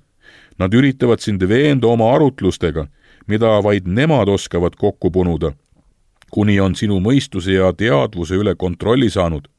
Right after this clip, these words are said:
Nad esinevad sinu ees hea soovijatena, kes ütlevad tahtvat meid päästa halvast ja kiusatusest, aga tegelikult on neil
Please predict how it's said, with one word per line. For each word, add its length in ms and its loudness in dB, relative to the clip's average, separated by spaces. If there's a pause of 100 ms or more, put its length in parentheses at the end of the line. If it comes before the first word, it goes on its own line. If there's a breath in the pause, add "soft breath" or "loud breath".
(880 loud breath)
Nad 260 0
esinevad 500 2
sinu 320 2
ees 300 0
hea 280 2
soovijatena, 800 0 (520 soft breath)
kes 160 -4
ütlevad 600 0 (120)
tahtvat 460 -2
meid 220 -2 (140)
päästa 440 0
halvast 600 0
ja 300 0
kiusatusest, 760 -2 (540 soft breath)
aga 220 -2
tegelikult 760 -2
on 200 0
neil 260 0